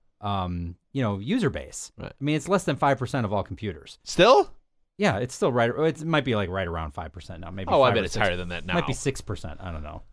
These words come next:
Speaker 2: It's gotta be over ten at this point.
Speaker 1: You think so? I don't think
Speaker 2: At
Speaker 1: so.
Speaker 2: this point.
Speaker 1: I don't think so. Anyway, so, you know, like anything, the more it increases in popularity, the more it's gonna be a target. And this, of course, just proves not only that, but that Macs can and do get viruses.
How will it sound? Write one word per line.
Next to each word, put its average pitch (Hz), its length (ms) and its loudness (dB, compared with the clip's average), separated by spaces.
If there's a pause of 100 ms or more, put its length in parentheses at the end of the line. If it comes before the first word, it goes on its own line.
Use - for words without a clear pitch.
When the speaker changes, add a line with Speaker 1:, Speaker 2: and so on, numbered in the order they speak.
(120)
Speaker 2:
It's 185 240 2
gotta 135 180 6
be 110 140 4
over 92 120 0
ten 95 340 -2
at 87 80 -10
this 92 140 -8
point. 78 340 -8
Speaker 1:
You 123 100 -6
think 147 160 -4
so? 381 300 0 (120)
I 107 120 -2
don't 87 140 -4
think 170 140 -2
Speaker 2:
At 180 60 2
Speaker 1:
so. - 80 -2
Speaker 2:
this 147 160 2
point. 80 340 -16 (180)
Speaker 1:
I 113 100 -4
don't 98 120 0
think 85 160 -8
so. - 160 -18 (400)
Anyway, 180 480 2 (360)
so, 180 440 8
you 190 160 0
know, 156 380 2
like 175 420 4
anything, 135 640 2
the 131 100 0
more 160 280 4
it 170 80 2
increases 151 400 -4
in 135 80 -2
popularity, 147 640 2
the 127 100 0
more 135 220 2
it's 127 100 0
gonna 135 160 0
be 123 140 0
a 113 40 -2
target. 127 460 0
And 107 320 -2
this, 104 220 -4
of 95 120 -10
course, 90 260 -6
just - 340 -10
proves 90 260 -6
not 85 180 -4
only 78 200 -6
that, 123 340 0
but 135 300 2 (300)
that 110 120 -2
Macs 104 320 0
can 92 460 -4
and 85 240 -6
do 80 180 -8
get 76 160 -6
viruses. - 560 -16